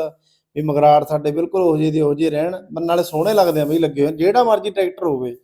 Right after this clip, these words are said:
ਸਵਰਾਜ, ਜੌਨ ਡੀਅਰ ਹਨਾ, ਜਿਹੜਾ ਮਰਜ਼ੀ ਟਰੈਕਟਰ ਦੇ ਤੁਸੀਂ ਮੈਟ ਹਨਾ, ਵੀਰ ਤੋਂ ਤਿਆਰ ਕਰਵਾ ਸਕਦੇ ਹੋ। ਬਹੁਤ ਸੋਹਣਾ ਕੰਮ ਆ ਬਾਈ ਨੇ, ਨਵਾਂ ਆਪਣਾ ਕੰਮ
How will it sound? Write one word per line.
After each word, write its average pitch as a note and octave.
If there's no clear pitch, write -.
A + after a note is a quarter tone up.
ਸਵਰਾਜ, D#3+
ਜੌਨ E3
ਡੀਅਰ F3+
ਹਨਾ, G3
ਜਿਹੜਾ F#3+
ਮਰਜ਼ੀ G3
ਟਰੈਕਟਰ F#3
ਦੇ F3+
ਤੁਸੀਂ E3+
ਮੈਟ E3+
ਹਨਾ, F#3
ਵੀਰ E3
ਤੋਂ F3+
ਤਿਆਰ D#3+
ਕਰਵਾ D3+
ਸਕਦੇ D3
ਹੋ। E3
ਬਹੁਤ F3
ਸੋਹਣਾ G3+
ਕੰਮ D#3+
ਆ E3
ਬਾਈ E3
ਨੇ, E3+
ਨਵਾਂ E3
ਆਪਣਾ E3
ਕੰਮ D3